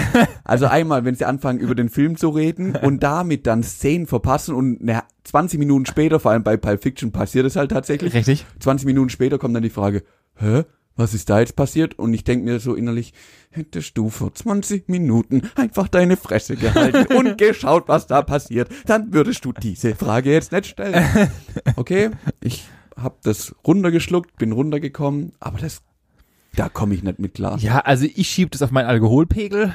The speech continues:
Speaker 2: der da
Speaker 1: Mhm.
Speaker 2: vorhanden war,
Speaker 1: Mhm.
Speaker 2: ähm, weil wir zu dritt uns die Birne, weil es war mein Geburtstag und ich durfte mich betrinken, also darf ich auch,
Speaker 1: <laughs>
Speaker 2: darf ich auch solche
Speaker 1: Ich hab die,
Speaker 2: No-Gos
Speaker 1: wie, wie ges-, wie, wie
Speaker 2: ausführen.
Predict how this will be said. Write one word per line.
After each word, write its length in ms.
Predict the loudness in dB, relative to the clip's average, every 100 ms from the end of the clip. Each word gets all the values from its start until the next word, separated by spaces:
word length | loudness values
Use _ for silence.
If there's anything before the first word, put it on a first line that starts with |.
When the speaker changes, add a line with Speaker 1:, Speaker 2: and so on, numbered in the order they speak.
| -4
Speaker 2:
der 180 | 0 2
da 80 | 4
Speaker 1:
Mhm. 60 |
Speaker 2:
vorhanden 380 | 4 2 2 2
war, 180 | 4 4
Speaker 1:
Mhm. 80 | 2 -6 -8 -6
Speaker 2:
ähm, 400 | -4 -4 -6 -6 -2
weil 160 | 2
wir 240 | 4 4 2 -12 _ -14
zu 140 | -8
dritt 260 | 0 0 0
uns 340 | -4 -4 -10 -14
die 420 | -12 -12 -8 -2
Birne, 640 | 0 2 2 0 -4 -12
weil 180 | -6 -4
es 120 | -2
war 80 | 0
mein 80 | 2
Geburtstag 360 | 2 2 2 2
und 100 | 0
ich 100 | 0
durfte 240 | -2 0
mich 100 | -4
betrinken, 400 | -2 0 0 -2
also 300 | -2 -4 -4
darf 240 | -2 -4 -2
ich 60 |
auch, 160 | 0 0
Speaker 1:
<laughs> 600 | 0 -2 -2 -4 -4 -2
Speaker 2:
darf 200 | -2 0
ich 120 | -2
auch 180 | -2 -2
solche 500 | -2 -2 0 0 0 -4 _ _ _ _ -4
Speaker 1:
Ich 200 | -2 0
hab 100 | -2
die, 220 | 0 4
Speaker 2:
No-Gos 400 | 6 6 6 4
Speaker 1:
wie, 100 | 4
wie 60 | 2
ges-, 240 | 0 -8
wie, 40 | 2
wie 40 |
Speaker 2:
ausführen. 280 | 2 2